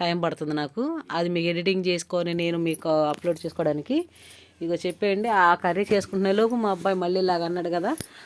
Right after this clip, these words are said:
ఆ, కావాల్సిన మిల్ మేకర్లు అయితే తీసుకున్నాను. ఈ మిల్ మేకర్లు అయితే తీసుకున్నాను కదండి, ఇవైతే కొంచెం, ఇంకా చూసారా అండి, ఇప్పుడు ఈ మిల్ మేకర్లు అయితే నేను కొంచెం లైట్ గోరువెచ్చని, గోరువెచ్చగా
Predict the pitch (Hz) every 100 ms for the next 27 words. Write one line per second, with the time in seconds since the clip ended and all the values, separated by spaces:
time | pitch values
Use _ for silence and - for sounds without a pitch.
0 | - - 127 151 - - 170 180 170 185
1 | 185 165 170 180 175 170 170 170 180 180
2 | - 170 175 220 330 - _ _ - -
3 | - - - - - - 185 165 175 202
4 | 208 214 196 202 208 208 196 - 190 185
5 | 175 170 175 196 359 381 - - - -
6 | 175 180 185 262 254 226 214 233 170 -
7 | - _ _ _ _ _ _ _ _ _
8 | _ _ _ _ _ _ _ - - -
9 | 170 160 196 196 202 196 190 185 240 359
10 | - - - 175 180 170 180 175 170 170
11 | 185 208 214 196 190 247 233 202 196 202
12 | 208 226 190 180 190 190 175 190 202 196
13 | 190 180 170 170 196 202 196 202 190